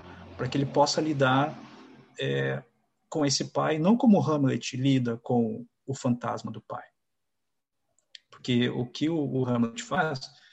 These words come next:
é, ok, meu pai falou que, que eu preciso me vingar, e o pai volta pro cemitério e eles não se falam mais,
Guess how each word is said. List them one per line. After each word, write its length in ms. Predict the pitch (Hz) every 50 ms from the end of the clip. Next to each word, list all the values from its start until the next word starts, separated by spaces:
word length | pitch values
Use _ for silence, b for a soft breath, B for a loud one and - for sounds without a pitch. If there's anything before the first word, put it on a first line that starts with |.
| b b b b b _ _ -
é, 160 | 127 120 123
ok, 320 | 160 185 185 - 247 - 131
meu 120 | 123 117
pai 400 | - - 120 123 131 131 127 123 127 - - -
falou 500 | - - 123 120 120 123 135 139 135 127
que, 380 | 131 - - 127 123 123 120 123
que 80 | - -
eu 40 | 127
preciso 280 | - - - 123 117
me 120 | 120 120 120
vingar, 580 | 131 156 160 151 147 151 180 214 269 277 262 -
e 40 | 156
o 120 | 160 165
pai 240 | - - 143 139 143
volta 320 | 143 139 139 139 156 165 143
pro 100 | 147 139
cemitério 380 | - 151 147 139 - 143 147
e 40 | 156
eles 100 | 180 170
não 80 | 196 208
se 100 | 202 -
falam 240 | - 180 214 254
mais, 520 | 240 202 165 156 151 131 123 - - -